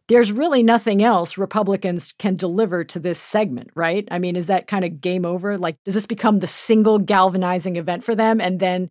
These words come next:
Republicans and evangelicals sort of, I don't know, they have to find some other new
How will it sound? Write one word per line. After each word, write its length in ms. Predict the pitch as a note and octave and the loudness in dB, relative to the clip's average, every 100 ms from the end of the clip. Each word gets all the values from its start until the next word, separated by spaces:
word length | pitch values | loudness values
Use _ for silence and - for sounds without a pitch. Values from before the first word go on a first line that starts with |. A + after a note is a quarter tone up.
| - | -8
Republicans 580 | F3+ F#3 F#3 F#3+ F#3 F3+ | -8 -4 -4 -2 -4 -4
and 160 | F#3 | -4
evangelicals 680 | F#3+ F3+ F3 F3 F3 F3 E3+ | -4 -4 -4 -4 -4 -6 -6
sort 240 | - F3 | -4 -4
of, 340 | E3 D#3 C3 - _ _ _ _ _ _ _ F#3 | -4 -6 -12 -20 _ _ _ _ _ _ _ -4
I 60 | |
don't 100 | F3+ | 0
know, 140 | G3 E3 | 0 0
they 80 | F3 | -4
have 100 | - | -8
to 80 | |
find 340 | - G#3+ G3 G3 | -2 2 4 2
some 220 | G#3 F#3+ | 2 2
other 220 | F#3+ F#3 | 2 0
new 560 | E3+ F3+ G3 G3+ G#3 | 0 2 4 6 4